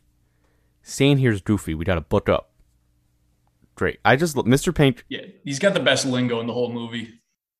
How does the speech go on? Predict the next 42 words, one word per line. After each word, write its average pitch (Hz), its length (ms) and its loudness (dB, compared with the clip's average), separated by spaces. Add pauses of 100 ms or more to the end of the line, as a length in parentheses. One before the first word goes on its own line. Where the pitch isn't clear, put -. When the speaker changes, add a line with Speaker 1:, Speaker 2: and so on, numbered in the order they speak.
Speaker 1:
He's 135 360 -6
the, 147 100 0 (180)
he's 147 240 -4
the 156 80 2
only 160 160 4
professional. - 560 -2 (960)
That's 131 180 0
why 151 80 6
I 139 40 8
was 127 100 0
confused 113 420 -4
about 85 140 -4
who 92 100 -10
said 90 160 -8
the 87 60 -10
Speaker 2:
<laughs> - 40 -8
Speaker 1:
professional - 440 -8
quote. - 260 -14 (640)
This 131 220 0
one, 120 220 6
Mister 110 280 0
Blonde, 92 320 0
he 95 80 -10
says 110 240 0
it 120 80 -4
twice. 85 480 -2 (260)
This - 160 -2
is 139 140 -2
fucking 90 480 -2
great. 76 380 -8 (680)
Uh, 95 200 4
Keitel's 120 500 4
running 110 220 4
his 98 120 -2
mouth, 87 340 -2
talking 92 240 0
about 87 260 0
how, 85 340 0 (840)
uh, 82 280 -2
Mister 92 240 -6
Blonde's 80 260 -6
a - 100 -8